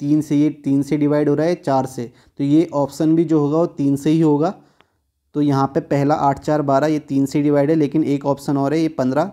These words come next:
तो यहाँ पे इस तरीके से आप इसे नहीं कर सकते हो क्योंकि दो ऑप्शन आ रहे हैं। तो इसका राइट आंसर क्या होगा,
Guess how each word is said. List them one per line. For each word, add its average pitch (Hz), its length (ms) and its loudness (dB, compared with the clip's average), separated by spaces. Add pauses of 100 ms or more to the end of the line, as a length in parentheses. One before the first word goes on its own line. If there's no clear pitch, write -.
(100)
तो 151 60 -2
यहाँ 139 180 0
पे 151 120 -2
इस 147 160 -6
तरीके 135 280 -2
से 139 120 -2
आप 143 160 -2
इसे 175 180 -6
नहीं 151 300 0
कर 147 160 -2
सकते 127 280 -8
हो 180 60 -8
क्योंकि 156 280 -4
दो 151 240 2
ऑप्शन 131 320 -4
आ 120 80 -6
रहे 117 120 -16
हैं। 160 100 -20 (320)
तो 143 40 -2
इसका 143 240 -2
राइट 143 280 0
आंसर 147 280 -2
क्या 147 160 -2
होगा, 143 300 -2